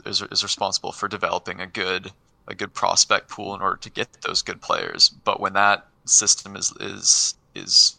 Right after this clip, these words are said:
falling apart, like, like, Edmonton was good at drafting in the first round and nowhere else for the longest time. They're s-, starting to get some, like, a bit more full of a prospect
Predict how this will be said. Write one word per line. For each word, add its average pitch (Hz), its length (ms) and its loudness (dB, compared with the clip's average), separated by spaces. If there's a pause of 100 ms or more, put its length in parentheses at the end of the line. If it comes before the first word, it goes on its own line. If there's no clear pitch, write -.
(160)
falling 92 280 0
apart, 113 400 6
like, 92 300 -2 (260)
like, - 180 -10
Edmonton 98 600 -8 (300)
was 101 240 -4
good 104 180 -8
at 92 80 -8
drafting 90 420 4
in 92 80 -14
the 95 60 -10
first 95 280 -4
round 107 280 2
and 95 160 -10
nowhere 92 360 0
else 107 340 4
for - 140 -4
the 87 80 -8
longest 90 440 -2
time. 113 340 0 (320)
They're 120 80 -6
s-, - 140 2 (480)
starting 98 300 6
to 92 120 -10
get - 260 -2
some, - 400 -2 (920)
like, - 120 -12
a - 80 -10
bit - 280 -12
more 104 160 -8
full - 240 -8
of - 60 -8
a 50 60 -8
prospect - 540 0